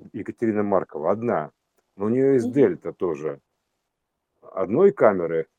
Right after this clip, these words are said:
Speaker 1: когда она увидела, и камеры, когда она осознала. То есть это вот, э, м, а, би-, биение, так называемое, хаоса,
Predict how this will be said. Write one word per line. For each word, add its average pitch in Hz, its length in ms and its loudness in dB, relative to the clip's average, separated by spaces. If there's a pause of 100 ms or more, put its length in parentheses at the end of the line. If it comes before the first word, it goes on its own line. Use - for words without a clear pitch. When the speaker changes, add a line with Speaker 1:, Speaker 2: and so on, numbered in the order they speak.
Speaker 1:
когда 95 300 0
она 92 180 -2
увидела, 85 460 -4 (100)
и 104 80 -8
камеры, 143 400 2
когда 101 220 -6
она 104 140 -4
осознала. 87 680 -6 (400)
То 90 80 -8
есть - 140 -8
это 92 180 -4
вот, 90 160 -4 (100)
э, 90 60 -10
м, 85 500 -12
а, 80 260 -10
би-, 92 200 -14
биение, 95 760 -6 (680)
так - 120 -20
называемое, 87 460 -6
хаоса, 82 540 -6